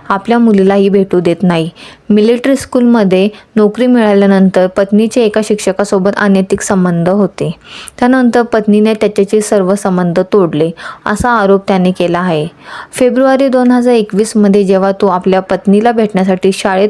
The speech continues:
पोहोचला होता, तेव्हा त्याच्या लक्षात आले की ही बाब निदर्शनास आल्यानंतर त्यांनी मुख्याध्यापकाकडे तक्रारही केली होती. त्यानंतर दोघांमध्ये वाद इतका वाढला की हे प्रकरण मध्य प्रदेशातील कौटुंबिक न्यायालयात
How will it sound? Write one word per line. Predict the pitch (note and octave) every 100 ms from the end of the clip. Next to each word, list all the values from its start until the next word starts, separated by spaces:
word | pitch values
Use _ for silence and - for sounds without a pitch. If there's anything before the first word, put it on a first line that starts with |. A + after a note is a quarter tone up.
| G#3
पोहोचला | G3+ F#3+ F3+
होता, | G3 F#3+ E3+ F3 G3+ - - - -
तेव्हा | A3 B3+
त्याच्या | B3 G#3+ G#3
लक्षात | G3 - G3
आले | F#3 F#3
की | F#3 G#3
ही | G3+ G#3
बाब | F#3+ F3+ G3+
निदर्शनास | F#3+ F3 F#3 F#3+ G3 F#3 F#3 G3+ -
आल्यानंतर | - F3+ F#3 F#3 F#3 G3+
त्यांनी | G3+ G#3 F#3 F#3+ - - -
मुख्याध्यापकाकडे | A3 A3 C#4+ C4 A#3+ A#3+ A3 A3 G#3+ G#3+
तक्रारही | G#3+ G#3+ G#3+ G#3+ G#3 G#3 G#3
केली | G#3+ - F#3+ F#3+
होती. | G3 - E3 F3+ - - - -
त्यानंतर | G3+ G3 G3+ F#3+
दोघांमध्ये | F3+ F#3 F3+ A3+ B3+ A#3+
वाद | G#3 E3+ F3+ G3+ G#3 -
इतका | G3+ - F#3
वाढला | E3+ E3+ F#3 A3+
की | -
हे | G#3+ A3
प्रकरण | G#3 F#3+ F#3+ F#3
मध्य | F#3 F#3 F#3
प्रदेशातील | G#3+ G#3 F#3 F#3+ F3+ F#3+ G#3
कौटुंबिक | G3+ F#3+ G3+ A3 A3
न्यायालयात | G#3 F3+ F3 F3+